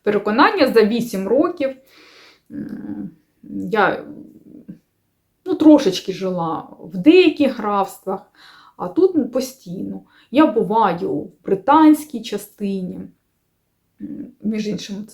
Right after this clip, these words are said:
одна з переваг Донігу, е, не тільки океан, а ще ж британська частина і чарівний Дері. І от у мене от таке от склалося враження, що в них, е, я слухаю, м, історії наших жінок, і не тільки наших.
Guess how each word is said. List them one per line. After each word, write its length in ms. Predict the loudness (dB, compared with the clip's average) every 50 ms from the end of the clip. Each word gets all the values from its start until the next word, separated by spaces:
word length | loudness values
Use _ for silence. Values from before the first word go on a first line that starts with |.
| _
одна 260 | -8 -8 -6 -4 -4 -6
з 60 | -6
переваг 460 | -6 -6 -6 -4 -4 -4 -6 -6 -2
Донігу, 720 | 0 0 2 2 0 -2 -2 -2 -2 -4 -4 -6 -8 -8 -8
е, 160 | -8 -6 -6
не 120 | -6 -4
тільки 360 | 2 2 2 2 2 2 2 2
океан, 540 | 2 2 -2 -6 -12 -10 -10 -10 -12 -14 -14
а 60 | -16
ще 200 | -16 -16 -16 -16
ж 160 | -16 -14 -14 -12
британська 580 | -8 -8 -6 -4 -2 -4 -4 -4 -6 -8 -8
частина 520 | -8 -8 -12 -10 _ -6 -6 -4 -4 -6 -8 -10
і 80 | -16
чарівний 480 | -12 -6 -6 -6 -4 -4 -4 -4 -4 -6
Дері. 400 | -8 -10 -12 -12 -12 -14 -14 -16 _ _ _ _ -20 -20 -20 -20 _ _ _ _
І 100 | 0 2
от 120 | 2 2 2
у 100 | 2 2
мене 200 | 4 4 6 6
от 140 | 4 4 4
таке 220 | -2 -4 -2 -2
от 140 | -2 -2 -2
склалося 520 | -4 -4 -2 -2 -2 -2 -2 -4 -4 -2
враження, 560 | 0 2 2 2 2 2 0 -2 -4 -4 -6
що 160 | -10 -10 -10 -6
в 100 | -2 -2
них, 280 | -2 -4 -4 -6 -6 -6 -6 -8 -12 _ -4
е, 240 | -2 0 2 2 2
я 200 | 4 4 2 2
слухаю, 960 | 2 0 0 0 0 -2 0 0 2 2 2 0 0 -2 -2 -4 -4 -4 -8
м, 640 | -10 -12 -12 -12 -12 -12 -12 -12 -12 -12 -12 -14 -16 _ _ _ _ _ _ _ _ _ _ _ _ _ _ _ _ _ _ _ _ _ -4
історії 580 | -2 -2 -2 -4 -2 -2 0 0 0 -2 -4
наших 420 | -4 -4 -4 -4 -4 -4 -4 -4 -4
жінок, 420 | -4 -4 -2 -2 -2 -2 0 -2
і 40 | -2
не 100 | -2 -4
тільки 300 | -6 -8 -14 -10 -8 -8
наших. 540 | -8 -8 -8 -10 -12 -14 -16 -18 -18 -20